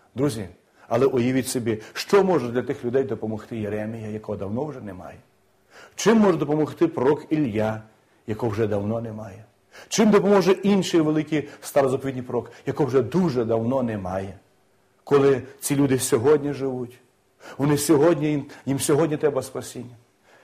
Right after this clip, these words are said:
їм сьогодні треба Спаситель, їм сьогодні треба прощення, сьогодні треба звільнення. Чим допоможе просто знання або визнання того, що великий, могутній і міцний пророк? Сьогодні є немало подібних думок, що Христос — це велика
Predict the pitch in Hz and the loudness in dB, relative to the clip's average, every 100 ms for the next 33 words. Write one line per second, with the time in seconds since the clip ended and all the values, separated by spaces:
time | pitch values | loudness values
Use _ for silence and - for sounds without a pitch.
0 | - 131 135 165 147 175 165 160 143 - | -6 -4 2 4 6 4 2 0 -2 -2
1 | 135 127 139 131 117 - _ - 147 160 | -4 -4 -6 -6 -14 -18 _ -8 -2 0
2 | 175 185 175 170 165 135 156 151 - 123 | 4 4 4 2 2 4 2 2 -4 -14
3 | 123 - - - 160 180 175 165 151 131 | -16 -20 -8 2 4 4 2 0 0 0
4 | 147 131 120 - _ _ - 240 214 180 | -2 -2 -8 -14 _ _ -2 2 4 2
5 | 160 185 165 165 - - - 247 - 175 | 2 0 2 0 -2 -4 2 2 4 0
6 | 127 139 151 180 165 139 131 143 139 139 | 2 0 0 0 0 0 2 2 2 -2
7 | 131 151 143 - - - 127 117 131 151 | -2 -2 -2 -8 -18 -2 0 2 0 -2
8 | - 127 - - - 117 117 127 120 120 | -4 -10 -10 -20 -8 -4 0 0 -2 -6
9 | 117 104 104 110 107 107 98 101 - _ | -4 -6 -6 -8 -4 -2 -2 -4 -12 _
10 | _ _ _ _ - - 208 220 208 185 | _ _ _ _ -10 0 4 6 4 4
11 | 175 165 165 165 139 123 - - 135 123 | 4 4 2 4 4 2 0 -6 -6 0
12 | 160 127 120 107 101 156 143 98 - - | 0 0 -4 -6 -2 -2 0 -2 -4 -18
13 | _ - _ - 139 110 123 110 - 151 | _ -20 _ -10 -8 -8 -8 -10 -4 -4
14 | - - 107 117 123 123 110 95 | -2 -4 0 0 2 0 -2 -6